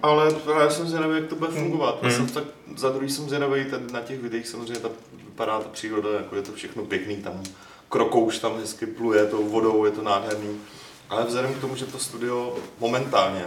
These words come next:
Speaker 1: prostě má dvacet pět lidí
Speaker 3: Jo.
Speaker 1: a má už teda publishera, neřek jakýho, to znamená, že to studio se určitě rozroste, tak už takhle ta hra koncepčně vypadá hodně ambiciozně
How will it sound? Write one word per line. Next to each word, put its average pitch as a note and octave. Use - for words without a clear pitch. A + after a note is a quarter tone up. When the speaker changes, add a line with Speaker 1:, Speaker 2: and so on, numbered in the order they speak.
Speaker 1:
prostě -
má G2+
dvacet G2+
pět A2
lidí G#2
Speaker 3:
Jo. G#2+
Speaker 1:
a G#2+
má A2+
už -
teda B2
publishera, G#2+
neřek A2
jakýho, A2+
to A2
znamená, G#2+
že G#2
to -
studio G2+
se G2
určitě F#2
rozroste, G2
tak G#2
už -
takhle A#2
ta A#2+
hra A#2
koncepčně A2+
vypadá G#2+
hodně G2
ambiciozně G#2